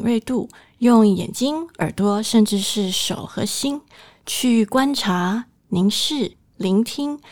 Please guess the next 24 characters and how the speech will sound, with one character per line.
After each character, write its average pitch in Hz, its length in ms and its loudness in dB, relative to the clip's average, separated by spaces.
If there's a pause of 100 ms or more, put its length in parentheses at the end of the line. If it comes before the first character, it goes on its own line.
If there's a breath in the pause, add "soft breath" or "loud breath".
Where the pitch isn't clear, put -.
(100)
甚 277 220 -2
至 254 180 -2
碰 311 260 0
触、 262 320 -2
感 - 240 -8
受 233 280 -2
一 202 100 0
个 233 160 0
看 302 280 -2
似 240 280 -2
奇 - 240 -6
怪 190 220 -4
的 - 100 -8
人， - 300 -10 (400 loud breath)
我 202 80 4
们 233 120 8
会 349 140 2
得 339 180 0
到 254 160 0
什 - 300 -4
么 - 80 -10
呢？ 254 300 0 (760)
今 302 160 -4
天， 302 480 -2